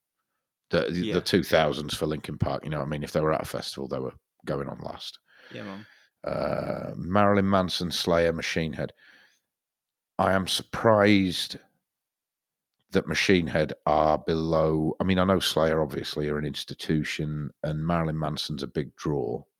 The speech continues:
Speaker 1: but I am surprised 'cause, like, they're on a par here with, like, on the first day, Dragon Force held that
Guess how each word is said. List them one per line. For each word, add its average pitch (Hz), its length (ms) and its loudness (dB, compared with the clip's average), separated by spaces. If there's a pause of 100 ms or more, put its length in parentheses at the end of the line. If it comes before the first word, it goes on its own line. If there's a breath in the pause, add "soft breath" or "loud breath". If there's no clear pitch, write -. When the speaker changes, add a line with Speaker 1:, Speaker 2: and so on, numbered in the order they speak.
(960)
Speaker 1:
but 67 100 2
I 80 140 4
am 76 140 -2
surprised 80 1000 2 (140)
'cause, 92 180 0
like, 92 200 6
they're 98 280 6
on 92 100 4
a 92 60 0
par 85 320 4
here 85 320 2
with, 76 420 -2 (380)
like, 69 180 -4
on 80 100 -2
the 73 60 -6
first - 440 4
day, 76 360 0 (140)
Dragon 76 320 0
Force - 340 -4
held 65 260 -6
that 69 160 -4